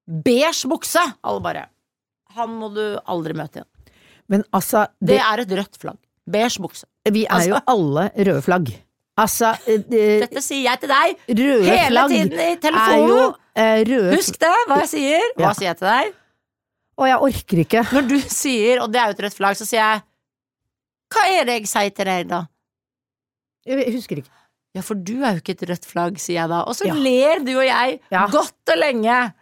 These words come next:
Speaker 2: Jeg vet jo
Speaker 1: Og
Speaker 2: at det er et
Speaker 1: ja, men vi
Speaker 2: kjemperødt
Speaker 1: koser
Speaker 2: flagg.
Speaker 1: oss
Speaker 2: Jeg
Speaker 1: med det.
Speaker 2: er jo en fane. Altså, jeg er, går jo
Speaker 1: Du er
Speaker 2: forrest
Speaker 1: et
Speaker 2: i toget.
Speaker 1: kommunistflagg.
Speaker 2: Ja. Og jeg er, men vi er jo alle, mann er jo røde flagg.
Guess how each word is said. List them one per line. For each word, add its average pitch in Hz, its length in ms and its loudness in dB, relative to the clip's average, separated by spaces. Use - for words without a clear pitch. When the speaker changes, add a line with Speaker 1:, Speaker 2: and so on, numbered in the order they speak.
Speaker 2:
Jeg 262 440 2
vet 233 300 0
jo 240 80 4
Speaker 1:
Og - 60 4
Speaker 2:
at 311 40 0
det 277 80 4
er 208 280 2
et - 80 -8
Speaker 1:
ja, 370 120 2
men 453 140 0
vi - 80 2
Speaker 2:
kjemperødt 220 140 2
Speaker 1:
koser 466 100 2
Speaker 2:
flagg. 302 320 2
Speaker 1:
oss 294 100 -2
Speaker 2:
Jeg 311 100 2
Speaker 1:
med 302 120 2
det. 233 160 4
Speaker 2:
er 208 160 0
jo 226 80 2
en 277 140 -2
fane. 226 800 0
Altså, 226 260 0
jeg 247 240 2
er, 240 200 0
går 214 160 2
jo 226 100 2
Speaker 1:
Du - 60 -8
er - 200 -12
Speaker 2:
forrest 214 460 2
Speaker 1:
et - 60 -6
Speaker 2:
i 269 40 0
toget. 220 80 2
Speaker 1:
kommunistflagg. 233 960 0
Speaker 2:
Ja. 170 160 2
Og 220 100 4
jeg 240 140 4
er, 208 400 0
men 262 300 2
vi 254 260 0
er 185 300 2
jo 247 120 0
alle, 269 580 0
mann 233 540 2
er 202 260 2
jo 285 140 0
røde 247 240 2
flagg. 285 260 0